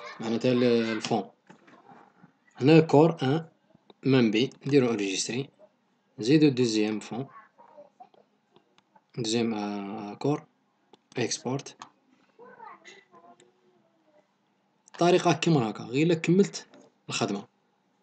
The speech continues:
ونعاود نوريكم الطريقة كي تبغي تاجوتي في الريتم الدوزيام، في الريتم الجديد.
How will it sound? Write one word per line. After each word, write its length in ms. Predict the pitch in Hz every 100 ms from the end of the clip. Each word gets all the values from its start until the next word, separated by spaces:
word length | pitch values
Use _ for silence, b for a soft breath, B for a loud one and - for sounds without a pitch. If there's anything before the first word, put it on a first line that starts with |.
| -
ونعاود 480 | 120 123 175 185 170
نوريكم 520 | 165 160 160 196 190
الطريقة 360 | 165 156 165 180
كي 120 | -
تبغي 180 | 160 160
تاجوتي 460 | - 147 160 165
في 60 | 156
الريتم 300 | 147 131 120
الدوزيام، 680 | 110 117 113 113 117 127 123
في 100 | -
الريتم 260 | 147 156
الجديد. 280 | 117 98 107